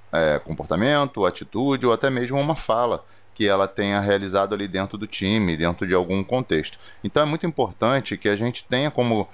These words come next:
característica, a primeira ação que a gente tem que realizar é não julgar. A gente precisa ter a cara-, característica, né, a capacidade de fazer com que as pessoas,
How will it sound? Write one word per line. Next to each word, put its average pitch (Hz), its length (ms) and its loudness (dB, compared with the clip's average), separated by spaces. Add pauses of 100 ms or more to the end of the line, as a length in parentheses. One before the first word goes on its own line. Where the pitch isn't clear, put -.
(180)
característica, 104 800 -2
a 82 40 2
primeira 131 400 0
ação 113 300 -2
que 104 100 -8
a - 20 -4
gente 95 220 -6
tem 92 120 -4
que 90 80 -10
realizar 90 440 2
é 123 120 4
não 120 380 0
julgar. 123 420 0 (360)
A 104 100 2
gente 123 220 -2
precisa 143 460 -2
ter 127 260 2
a 113 60 4
cara-, 104 280 0 (240)
característica, 98 1000 2
né, 92 80 2
a 92 60 2
capacidade 90 880 0 (340)
de 123 460 4
fazer 135 380 0
com 143 220 -2
que 135 280 -4 (360)
as 117 240 2
pessoas, 131 880 0